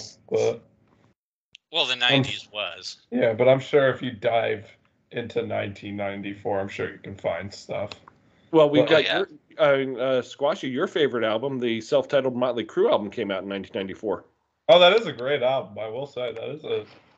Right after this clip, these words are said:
Speaker 1: that is a good album, uh, from a shit band, but it is a good album.
Speaker 2: <laughs>
Speaker 1: That ba-, that band just perplexes me, how you can put out albums like "Shout at the Devil" and then follow it up with Theater, Theater of Pain.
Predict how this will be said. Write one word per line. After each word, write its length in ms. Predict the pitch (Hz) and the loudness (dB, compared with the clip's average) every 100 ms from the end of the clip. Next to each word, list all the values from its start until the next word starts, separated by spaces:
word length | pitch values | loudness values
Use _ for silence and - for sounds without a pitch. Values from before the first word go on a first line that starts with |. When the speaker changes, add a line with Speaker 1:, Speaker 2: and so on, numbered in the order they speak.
| - | -4
Speaker 1:
that 100 | 151 | -2
is 60 | |
a 80 | 160 | 0
good 180 | 139 151 | 4 6
album, 380 | 143 135 107 110 _ - | 8 6 2 -12 _ -4
uh, 220 | 127 120 | 2 2
from 200 | 117 131 | 2 -6
a 40 | 113 | -10
shit 320 | - 156 110 | -6 -6 -4
band, 420 | 123 139 110 107 104 | -2 -2 -2 -6 -8
but 120 | 113 | -4
it 100 | 113 | -4
is 120 | 135 | -4
a 40 | 117 | -4
good 200 | 117 110 | -2 0
album. 380 | 113 120 101 - - - - - - - 370 - | 0 0 -4 -18 -16 -14 -14 -16 -16 -14 -4 -2
Speaker 2:
<laughs> 1300 | - - - 247 262 - 440 - - - - 151 - _ - _ - 202 | 0 0 0 -4 -2 -2 -2 -2 -2 -2 -2 -2 -6 _ -20 _ -8 4
Speaker 1:
That 260 | 156 190 147 | 6 6 4
ba-, 220 | 165 156 | 0 4
that 260 | 208 262 160 | 4 4 2
band 280 | 165 151 123 | 2 2 0
just 240 | 135 - | -12 -12
perplexes 720 | - 117 - 127 127 - 107 | -12 -10 -6 -6 -6 -12 -16
me, 140 | 110 107 | -14 -6
how 100 | 123 | -6
you 160 | 120 | -6
can 120 | 104 110 | -12 -8
put 200 | 147 143 | -2 2
out 200 | 135 127 | 2 2
albums 400 | 127 123 120 113 | 2 0 -4 -8
like 180 | 107 - | -8 -6
"Shout 320 | 139 123 120 | -2 0 0
at 80 | 117 | -4
the 60 | |
Devil" 500 | 110 120 117 107 107 | -8 -2 -2 -2 -10
and 80 | 107 107 | -10 -10
then 160 | 104 | -10
follow 340 | - 117 110 110 | -2 0 0 -2
it 80 | |
up 140 | 110 110 110 | -4 -8 -10
with 160 | 104 | -12
Theater, 440 | - 117 110 104 101 _ - | -12 -10 -8 -10 -12 _ -6
Theater 280 | 135 117 107 | -2 -2 -4
of 100 | 98 | -4
Pain. 360 | 101 95 95 | -10 -10 -14